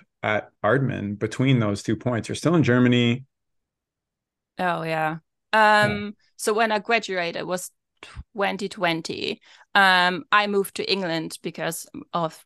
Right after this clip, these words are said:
Speaker 2: all the Brexit stuff happening. I knew if I moved to England by the end of twenty twenty, I could get my pre-settled status, which means I can work and live in the U K for five years. So at that time,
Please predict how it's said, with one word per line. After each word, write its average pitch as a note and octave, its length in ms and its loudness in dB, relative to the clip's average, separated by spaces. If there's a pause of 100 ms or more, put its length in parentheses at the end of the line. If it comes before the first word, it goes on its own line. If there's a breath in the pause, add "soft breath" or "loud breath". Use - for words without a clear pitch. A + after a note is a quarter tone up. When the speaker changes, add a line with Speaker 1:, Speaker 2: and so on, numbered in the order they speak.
Speaker 2:
all E3+ 120 -2
the E3 80 -6
Brexit E3 600 -8
stuff D3+ 260 -6
happening. D#3 600 -2
I E3+ 80 -2
knew F3 260 -2
if E3+ 120 -4
I F3 200 4
moved G3 280 -2
to E3+ 60 0
England E3+ 360 -4
by E3+ 100 -2
the E3 160 -2
end G3 140 2
of F3+ 80 -6
twenty E3+ 240 -6
twenty, F3 420 -6
I E3 80 -4
could - 180 -10
get E3+ 140 -4
my E3+ 100 -4
pre-settled F#3 520 -6
status, - 580 -10 (340 soft breath)
which - 180 -6
means G3 180 -2
I G#3 60 2
can F3 180 -4
work F3 220 0
and E3 120 -4
live D#3+ 160 -4
in E3+ 60 -6
the D#3+ 60 -4
U D#3 180 -6
K F#3 180 0
for F3 140 -8
five D3 280 -6
years. - 280 -12 (500 soft breath)
So F3+ 380 4 (240)
at F#3+ 140 0
that A3 160 4
time, F#3+ 500 2